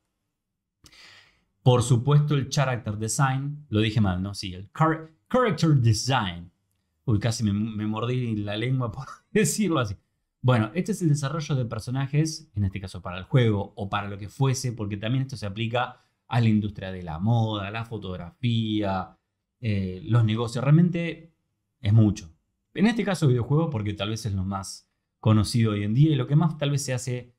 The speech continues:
creo yo, con Krita. De hecho, déjame en los comentarios para saber si te interesa esto, si hiciste de esto,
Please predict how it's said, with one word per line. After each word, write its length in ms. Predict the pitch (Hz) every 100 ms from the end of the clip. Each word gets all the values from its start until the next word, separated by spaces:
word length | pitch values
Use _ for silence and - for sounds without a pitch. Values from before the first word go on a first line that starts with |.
| _
creo 200 | 120 110
yo, 180 | 107 104
con 160 | 101
Krita. 340 | 95 92 87 - _ _ _ _ -
De 220 | 120 175
hecho, 300 | - 180 165
déjame 340 | 117 113 202
en 60 | 196
los 80 | 147
comentarios 760 | 123 113 143 139 127 151 151 -
para 180 | 104 98
saber 340 | 110 113 127
si 420 | - 117 123 123 -
te 80 |
interesa 400 | 98 101 117 135
esto, 260 | 147 147 131
si 160 | - 101
hiciste 360 | 139 139 110
de 100 | 117
esto, 500 | 143 143 127 123 -